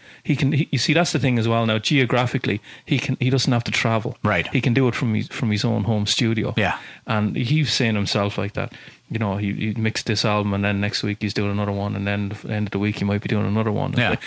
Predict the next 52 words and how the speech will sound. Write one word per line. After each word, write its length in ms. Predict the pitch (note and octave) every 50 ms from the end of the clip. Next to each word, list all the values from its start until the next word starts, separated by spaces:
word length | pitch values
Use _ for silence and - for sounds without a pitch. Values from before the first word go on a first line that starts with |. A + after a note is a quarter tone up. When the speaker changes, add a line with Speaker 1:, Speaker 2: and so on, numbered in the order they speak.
| - - -
Speaker 1:
Like, 320 | E3 - - C#3 C#3 -
<laughs> 0 |
years 220 | F#3 D#3+ D3 B2+ C3+
ago, 160 | A2+ A#2 G#2
that 100 | A2 -
was 140 | G#2+ A2 A2+
unheard 400 | A#2 G2+ G2 G#2 G2+ G#2+ G#2+ G#2+
of. 60 | G2
It 40 | -
was 80 | A#2+
Speaker 2:
Right. 220 | C3+ C3 A#2+ A2+ F#2
Speaker 1:
like 80 | A2 - - - - -
saying 220 | - - C3 A#2+ G#2+
to 60 | B2
your 80 | A2 A2
wife, 280 | G#2+ A2+ A#2 A2 -
"I'll 100 | A2+ A2
see 200 | G#2 - B2 A#2+
you 80 | A#2 A2
in 80 | G#2
eight 160 | G#2 G#2 G#2+ G#2
months." 420 | G#2+ G#2+ A2 G#2+ - - - - - -
Speaker 2:
Yeah, 200 | C#3+ C#3+ - - -
and 100 | B2+ B2
that 60 | C3
Speaker 1:
You 20 | D#3
know, 60 | A#2
Speaker 2:
was, 160 | A2 G#2+ G#2+
Speaker 1:
and 280 | - A#2+ A#2 A2+ A#2 B2 - -
Speaker 2:
that 100 | - C#3
was 80 | C3 A#2+
interesting 320 | C3+ C#3 B2+ - - G#2+ G#2+
too, 160 | - - B2+
because 200 | - - G2+ F#2+
that's, 200 | G#2 G#2 - - G#2 -
you 80 | B2+ A#2+
know, 140 | G2 F2 E2+
that's 180 | G2 G2+ G2 -
basically 320 | - A2+ G#2 F2 G2 F#2+
what 120 | F2 F2+
he, 140 | F2+ F2+ E2+ -
you 120 | - A#2+
know, 120 | F2 D#2 D#2
he, 100 | D#2+ E2
he 260 | D#2+ F2 F2+ F2 E2
said. 240 | D#2+ - B2+ A#2+ F2
He 120 | E2 E2
was, 260 | D#2 D#2+ E2 D#2 - - - - - - - _
he's 200 | - A#2 G#2 F2
been 180 | - A2 F#2+
doing 260 | F2 G#2 G#2 G#2 G2 F2+
this 180 | F2 E2 -